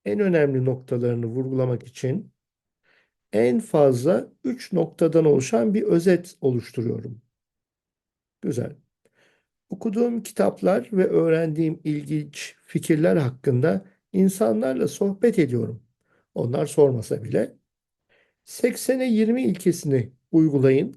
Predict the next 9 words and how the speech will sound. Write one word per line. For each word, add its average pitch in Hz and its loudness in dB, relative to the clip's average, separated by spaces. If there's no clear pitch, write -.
kitap - -2
okurken. 165 -4
Genellikle 254 0
kitabın 208 2
yüzde 196 2
yirmisi 165 4
kitabın 233 0
bilgi 226 -2
değerinin 208 2